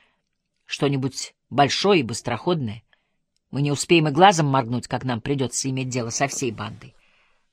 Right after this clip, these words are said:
«Ты меня не понял», не сдавался Омаха. «Водный мотоцикл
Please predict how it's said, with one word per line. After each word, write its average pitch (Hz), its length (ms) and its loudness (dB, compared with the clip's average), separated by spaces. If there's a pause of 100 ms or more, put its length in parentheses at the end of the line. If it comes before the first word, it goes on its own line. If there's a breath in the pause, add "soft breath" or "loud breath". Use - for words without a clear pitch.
«Ты - 100 -12
меня 135 240 -2
не 202 120 4
понял», 147 400 2 (420)
не 131 120 -6
сдавался 127 500 0
Омаха. 123 420 -8 (540)
«Водный 180 420 6
мотоцикл 147 640 0